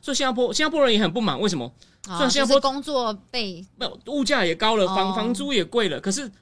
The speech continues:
Speaker 1: 但对新加坡政府来说，他们是心里窃喜，就是捡到，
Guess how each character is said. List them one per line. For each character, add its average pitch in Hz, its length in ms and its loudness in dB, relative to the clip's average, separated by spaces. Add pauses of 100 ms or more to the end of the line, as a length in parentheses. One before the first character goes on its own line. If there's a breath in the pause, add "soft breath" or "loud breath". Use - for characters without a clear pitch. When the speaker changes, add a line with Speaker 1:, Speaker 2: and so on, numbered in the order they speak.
Speaker 1:
但 277 160 -4
对 277 120 0
新 233 140 -2
加 - 60 0
坡 254 100 2
政 262 180 0
府 180 80 -2
来 147 80 2
说， 202 220 0
他 247 80 2
们 214 100 0
是 208 120 -2
心 226 180 0
里 175 80 0
窃 196 220 2
喜， 143 200 0
就 185 120 -2
是 202 200 -4 (160)
捡 139 200 -4
到， 175 200 0